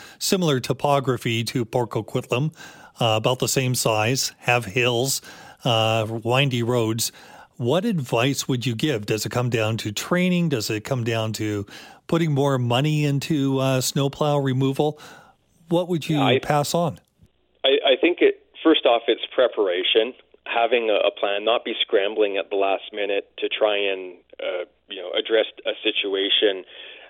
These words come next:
Speaker 2: as it's unfolding. We, we've seen what that has resulted in, uh, in our last dump of snow, because then the, uh, plows can't get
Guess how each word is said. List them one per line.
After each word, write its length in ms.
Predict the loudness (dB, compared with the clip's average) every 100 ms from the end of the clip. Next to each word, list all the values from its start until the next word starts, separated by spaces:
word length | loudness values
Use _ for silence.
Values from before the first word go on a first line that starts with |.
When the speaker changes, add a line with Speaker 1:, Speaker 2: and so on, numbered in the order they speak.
| _ -2
Speaker 2:
as 140 | 0 4
it's 200 | 2 2 -12 -20 _ _ _ _ -8
unfolding. 760 | -4 -4 -6 4 6 6 4 0
We, 140 | -2
we've 240 | 0 0 -2 0
seen 240 | 0 2
what 160 | 2 4
that 200 | 4 2 -4 -10
has 300 | -4 2 2 0
resulted 500 | -4 0 0 0 0
in, 240 | 0 -2 -6 -12 -20 -20 -10 -4
uh, 140 | -2
in 80 | 0
our 140 | 0
last 420 | 2 0 0 -4 -10 -6 -2
dump 220 | -2 -2
of 80 | -4 -4
snow, 240 | -2 0 2
because 380 | 0 4 4 4 -2 -20 -20 -10 2
then 280 | 4 4 -2 -4
the, 440 | -2 0 0 -4 -6 -14 -12
uh, 80 | -10 -2
plows 300 | 2 4 4 2
can't 180 | -2
get 140 | 0